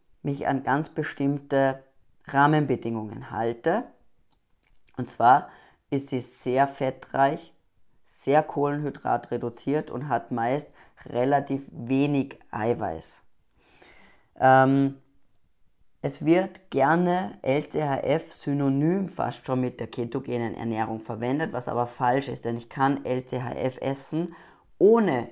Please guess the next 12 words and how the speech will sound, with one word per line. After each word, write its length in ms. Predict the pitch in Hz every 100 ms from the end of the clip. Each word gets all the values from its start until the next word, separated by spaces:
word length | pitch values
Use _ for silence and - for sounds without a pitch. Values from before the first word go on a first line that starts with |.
| -
in 200 | 135 139
Ketose 520 | 143 143 160 170 127
zu 120 | 123
sein, 280 | 117 117 113
also 300 | 117 117 - _ - _ _ _
ohne 320 | 135 160 175 135
dass 180 | 120
ich 160 | 117 -
eine 160 | 123 110
ketogene 600 | - 113 120 - 110 98
Ernährung 460 | 107 92 95 101
mache. 280 | 104 - -